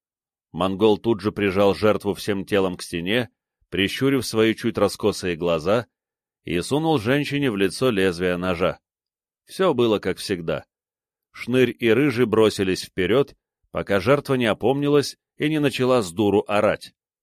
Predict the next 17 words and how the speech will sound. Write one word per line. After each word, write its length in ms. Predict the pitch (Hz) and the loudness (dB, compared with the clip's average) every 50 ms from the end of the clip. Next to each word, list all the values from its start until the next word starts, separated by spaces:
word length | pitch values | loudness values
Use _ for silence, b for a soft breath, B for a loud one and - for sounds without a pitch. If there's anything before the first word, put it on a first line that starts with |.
| _ _ _ _ _ _ _ _ - - | _ _ _ _ _ _ _ _ -6 -2
Они 220 | 82 92 101 107 | -2 0 0 0
должны 460 | 104 95 107 104 98 90 101 107 107 | 2 2 2 2 2 0 -2 -2 -2
были 240 | 95 95 104 101 101 | 0 0 0 0 0
снять 320 | 95 - - 104 98 90 - | -2 -2 -2 -2 -4 -4 -4
с 80 | - | -6
нее 220 | - 95 92 90 85 | -6 -4 -4 -4 -2
пальто, 560 | - 87 85 85 - - 120 131 139 131 - _ _ _ _ _ | -2 -4 -4 -4 -2 0 2 2 2 0 -2 _ _ _ _ _
обшарить 600 | - 85 87 87 - - 123 120 117 113 104 - | -6 -4 -4 -4 -2 0 2 2 2 2 0 -2
карманы 640 | - 98 90 85 82 95 113 127 127 120 107 98 | -2 -2 -2 0 0 0 0 0 0 0 0 0
и 20 | 95 | -2
тело 300 | 95 - 107 110 113 110 | 0 0 0 2 2 2
на 140 | 104 101 90 | 0 -2 -2
предмет 420 | - 95 95 82 92 95 92 - | -2 -2 -2 -2 -4 -6 -6 -6
колец, 500 | - - 76 76 - 107 123 - - - _ _ _ _ | -6 -6 -4 -2 0 0 0 0 -4 -10 _ _ _ _
брошек 560 | - 78 90 95 120 147 127 - - - - | -6 -2 2 4 4 4 2 0 -2 -6 -8
и 100 | - 117 | -8 -8
серег, 520 | 110 - - 110 101 92 80 - - - | -6 -2 0 2 2 2 0 -4 -8 -16